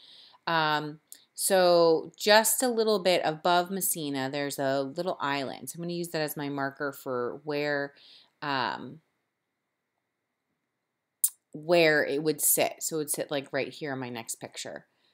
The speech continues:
And, um, and then I'm gonna use maybe, like, the boot of Italy as my marker to place where,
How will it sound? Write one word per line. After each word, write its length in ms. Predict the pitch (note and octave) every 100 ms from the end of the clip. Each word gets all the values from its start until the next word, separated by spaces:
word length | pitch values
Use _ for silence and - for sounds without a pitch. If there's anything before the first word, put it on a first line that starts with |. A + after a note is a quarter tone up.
| _ _ _ _
And, 720 | F3+ F3 E3+ D#3+ D#3+ E3 D#3+ D3+ - - _
um, 400 | D3+ C#3+ C#3 C3+
and 140 | - F#3
then 100 | G#3
I'm 120 | A#3
gonna 120 | A#3
use 340 | G#3 F#3+ F3+ E3
maybe, 320 | E3+ D#3+ D#3
like, 380 | D3 C#3 C3 -
the 240 | C3 C3+
boot 380 | C3+ E3 E3 -
of 120 | C#3
Italy 380 | - C3+ C3+ C3
as 160 | B2
my 100 | C3+
marker 560 | B2+ C3 B2+ - B2+ A#2+ -
to 140 | C3
place 460 | C3 C3+ B2 C3 -
where, 540 | D3+ C3+ A#2+ G2+ G2